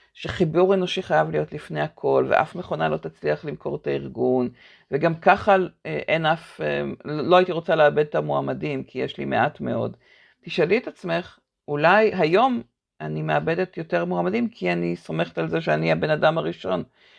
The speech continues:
אולי יש עוד מועמדים שרצו להגיש בלילה, או רצו להגיש בסוף שבוע, אה, ואפילו הגישו, ואחר כך הסירו את המועמדות, ואני אפילו לא ידעתי את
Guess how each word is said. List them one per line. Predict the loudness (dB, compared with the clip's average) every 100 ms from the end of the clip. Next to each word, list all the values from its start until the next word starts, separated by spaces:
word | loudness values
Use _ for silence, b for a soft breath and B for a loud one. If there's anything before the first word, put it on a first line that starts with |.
| b b
אולי | 0 6 6
יש | 6
עוד | 2 2
מועמדים | 0 2 0 0 0 0 -2 -4
שרצו | -6 0 0 0 -2 2
להגיש | 4 4 2 -4
בלילה, | -2 4 4 4 2 4 4
או | 2
רצו | -2 -2
להגיש | -2 -2 -6 -12
בסוף | -12 -12
שבוע, | -6 -6 -2 -2 -2 b b b b _
אה, | -6 -2 -2 2
ואפילו | 0 2 2 4 2
הגישו, | 2 0 -2 0 0 2
ואחר | 0
כך | -2 -6
הסירו | -8 -6 -4
את | 0 0
המועמדות, | 0 0 0 -2 -4 -8 _ b b b
ואני | 0 2
אפילו | 0 0
לא | 6
ידעתי | 6 6 2 2
את | -4